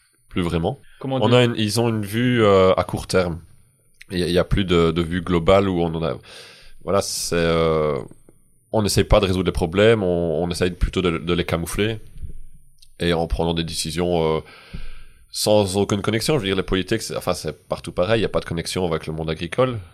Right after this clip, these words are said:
Speaker 1: Donc, il, c'est des gens dans des bureaux qui prennent des décisions et au final, ben, nous, on doit, euh,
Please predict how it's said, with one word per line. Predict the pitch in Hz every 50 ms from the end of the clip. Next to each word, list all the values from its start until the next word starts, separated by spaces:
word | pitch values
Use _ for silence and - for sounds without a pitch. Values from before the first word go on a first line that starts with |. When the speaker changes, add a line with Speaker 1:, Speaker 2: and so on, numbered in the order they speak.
| - - -
Speaker 1:
Donc, | 82 82 80 78 - -
il, | 87 80 76 80 80 80 76 73 73
c'est | - - 82
des | 80 78
gens | - 85 82
dans | 85 80
des | 80
bureaux | 78 80 78 90 92 95
qui | - - 78
prennent | - - 80 80
des | 78
décisions | 78 76 - - 71 71 80 87 110 113 107 92
et | 82 78
au | 71
final, | - - 78 82 95 101
ben, | 92 82 80 76 71 76
nous, | 78 80 85 92
on | 92 85 80
doit, | 76 80 80 78 76 73 73 69
euh, | 73